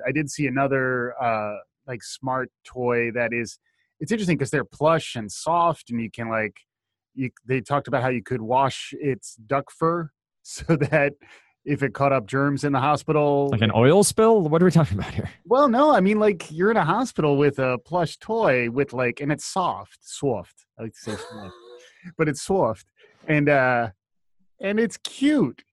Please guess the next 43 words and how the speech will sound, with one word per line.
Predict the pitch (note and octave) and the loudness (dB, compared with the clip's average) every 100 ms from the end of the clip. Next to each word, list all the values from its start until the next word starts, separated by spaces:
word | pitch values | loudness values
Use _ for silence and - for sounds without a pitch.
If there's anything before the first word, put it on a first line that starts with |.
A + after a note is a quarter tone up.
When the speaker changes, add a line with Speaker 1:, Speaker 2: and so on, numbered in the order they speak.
| _ | _
Speaker 1:
you | C#3+ D#3 | 0 4
know? | E3+ A3+ A#3+ - | 4 2 0 0
And, | E3+ E3+ | 2 4
like, | E3 E3 - - _ _ | 4 2 -2 -20 _ _
we | C#3 C3 F#3+ | -6 -2 0
should | F#3+ A#3 F3+ | 0 -2 0
be | G3 | -2
thinking | F#3 - F#3+ F#3 F3+ E3+ | -2 -2 -4 -2 -2 -2
about | D3 C3+ C#3 C#3 B2 | -2 0 2 2 2
how | B2+ C3 C3+ B2+ - G#2+ | 2 2 4 2 -2 -10
some | - E3+ | -4 -2
of | D#3+ | 2
these | C#3+ C3 | 2 2
items | B2+ B2+ B2+ A2+ | 0 0 -2 -4
can | - A2+ | -10 -10
cross | - B2+ A#2 C3+ | -2 0 0 -2
over, | A#2+ F#2+ D#2+ - | -4 -6 -12 -12
'cause | A#2+ | -8
I | A#2+ G#2+ | -6 -2
think | D3+ C#3+ | -2 0
that's | C3+ B2 - | 0 -2 -4
the | B2 B2 | -2 0
other | B2 A#2+ A2+ A2+ G#2+ _ _ _ _ _ _ - | 0 0 -2 -4 -8 _ _ _ _ _ _ -4
interesting | E3+ D3 C#3+ C3 | -2 -2 -4 -2
angle. | C3+ B2+ A2 | 0 0 -2
Like, | A2 A2+ A2 _ - | 0 -2 -4 _ -12
how | A#2+ C#3+ | -2 -2
could | C#3+ - C#3 A#2+ G#2 | -2 0 0 0 -6
this | C3+ C#3 - | -2 -2 -2
apply? | B2+ - B2+ B2 A#2+ A#2 A#2 - | -10 -2 0 2 0 -2 -4 -8
I | |
mean, | C3 C3 | -4 -4
I, | F#2 C3 B2 | -2 -6 -6
I'm | - A#2 | -12 -6
not | A#2 A#2 A#2+ | -4 -4 -8
against | G#2+ B2+ A#2+ - - | -6 -4 -4 -8 -8
helping | A#2 - A2+ G#2+ | -8 -6 -8 -6
the, | G#2+ F#2+ | -8 -10
the, | F2 G2+ F#2+ | -12 -14 -14
the | |
kids | G2+ A#2+ G2 | -10 -10 -10
with | G2+ | -8
cancer, | F3+ G#3 - G#2 F#2+ | -4 -2 -4 -12 -16